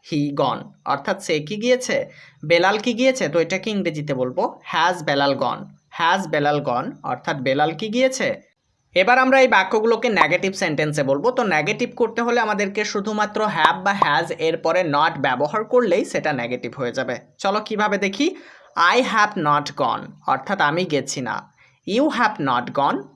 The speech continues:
অর্থাৎ তুমি গেছো না। He has not gone, অর্থাৎ সে গেছে না। বেলাল has not gone, অর্থাৎ বেলাল গেছে না। তাহলে দেখো, যখনই আমরা নেগেটিভ করব, তখন শুধু have বা has এর পর একটা not ব্যবহার করলেই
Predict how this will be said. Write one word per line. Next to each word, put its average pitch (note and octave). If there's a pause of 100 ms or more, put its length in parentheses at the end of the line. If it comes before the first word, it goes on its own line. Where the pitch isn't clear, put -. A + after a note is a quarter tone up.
অর্থাৎ D3+
তুমি E3+
গেছো C#3
না। G#2 (380)
He B3+
has A#3+
not D3
gone, G#2+ (220)
অর্থাৎ D#3
সে A#3
গেছে F3
না। - (280)
বেলাল G3+
has F#3
not C3+
gone, D3+ (160)
অর্থাৎ C3+
বেলাল D3+
গেছে C#3
না। - (100)
তাহলে F#3
দেখো, D3+
যখনই G3+
আমরা B3
নেগেটিভ E3
করব, C#3
তখন F#3+
শুধু G#3+
have F#3+
বা G#3
has D#3
এর F3
পর G3
একটা G#3
not E3
ব্যবহার G3+
করলেই A#3